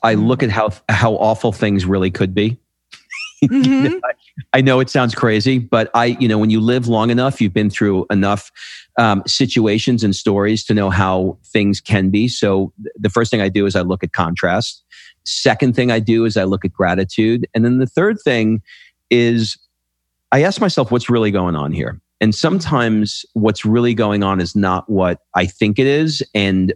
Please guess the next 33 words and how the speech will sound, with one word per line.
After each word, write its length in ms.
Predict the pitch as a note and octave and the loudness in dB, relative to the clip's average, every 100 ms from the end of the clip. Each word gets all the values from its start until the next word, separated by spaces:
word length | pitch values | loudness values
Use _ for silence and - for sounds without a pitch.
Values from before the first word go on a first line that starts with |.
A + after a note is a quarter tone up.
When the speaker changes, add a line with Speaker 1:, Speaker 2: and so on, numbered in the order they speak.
| - | 0
Speaker 1:
my 200 | G2 F2+ | 0 0
brain 380 | F2 G#2 G2+ | -2 0 0
is 280 | F#2+ F2+ - - - - _ - | 0 -2 -6 -12 -20 -20 _ 0
overloaded. 800 | C3 G2+ G2 F#2+ F#2 F2 D2 - - | 0 2 2 2 0 0 -4 -8 -4
And 300 | G#2 F#2+ G2 | -2 0 0
so 260 | - G#2+ F#2+ | 0 0 0
I 140 | G2+ | 0
will 160 | G#2 G#2+ | 0 -2
just 240 | G2+ - | -2 -4
go 160 | A2 G2 | -2 -2
through, 640 | - G#2 F#2+ F#2 F2+ E2+ _ _ - | -2 -2 0 2 0 -4 _ _ -10
uh, 80 | B2 - | -8 -2
probably 240 | F#3 F3+ | 0 0
five 560 | B2+ - A#2 A#2+ A#2 G2 | -2 0 0 0 -2 0
days 300 | G#2+ G2+ F#2+ | 0 0 0
a 60 | F#2+ | 0
week, 280 | F#2+ F2+ F2 | 0 0 0
I 80 | |
don't 220 | F2+ F2+ F#2+ | -2 -2 -2
miss, 460 | F2+ E2+ - - - - - _ | -2 -2 -4 -8 -12 -20 -20 _
journaling, 640 | - G#2 F#2+ F2+ F2 F2+ F2 - | 0 0 2 0 0 -2 -4 -2
uh, 220 | F2+ F2 F2 | 0 -2 -4
three 180 | - F#2 | -2 -2
pages 600 | F#2+ E2+ D#2 D2 - - - | 0 -2 -2 -6 -6 -8 -4
every 240 | F#2 F2 | -2 0
morning 420 | D#2+ D#2+ E2 D2+ - | -2 -2 -4 -8 -6
and 180 | G2 F2+ | -2 -2
just 340 | G2+ F2+ - F#2+ | -2 -4 -6 -6
getting 360 | - F#2+ F#2+ F2+ | -2 0 0 -2
all 260 | - G2 | -2 0
of 140 | G2 F2 | -2 -4
the 60 | |
crazy 560 | E2+ - F#2+ F#2 F2 E2 | -8 -2 0 0 -2 -4